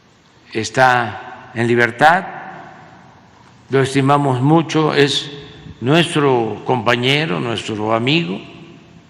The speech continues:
pero pues es libre, ¿no?, de tomar la decisión que le parezca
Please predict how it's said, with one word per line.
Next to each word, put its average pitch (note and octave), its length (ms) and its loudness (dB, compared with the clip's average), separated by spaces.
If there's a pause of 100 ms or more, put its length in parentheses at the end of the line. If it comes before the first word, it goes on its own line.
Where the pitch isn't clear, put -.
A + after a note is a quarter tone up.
(1120)
pero D3 360 4 (2000)
pues A#2 240 -2
es - 480 -2 (720)
libre, C3 520 6
¿no?, F2 200 -8 (1200)
de G2 640 -2
tomar G#2+ 600 0
la G#2 100 -6
decisión G2 500 -6 (880)
que G#2+ 140 -6
le G#2 120 -6
parezca G#2 720 -6